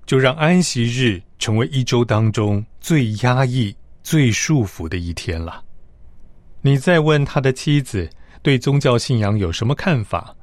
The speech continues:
他会说：“我自己对这方面知道的不多，但我真的希望我的丈夫能够开心一点。”你又问：“是不是他的宗教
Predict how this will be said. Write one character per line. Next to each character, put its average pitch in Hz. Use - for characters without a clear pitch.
他 -
会 95
说 92
：“我 131
自 147
己 113
对 117
这 113
方 113
面 113
知 117
道 107
的 92
不 104
多， 113
但 127
我 113
真 143
的 135
希 -
望 110
我 -
的 117
丈 120
夫 127
能 113
够 113
开 120
心 107
一 98
点。” -
你 135
又 175
问 151
：“是 -
不 139
是 143
他 -
的 135
宗 160
教 131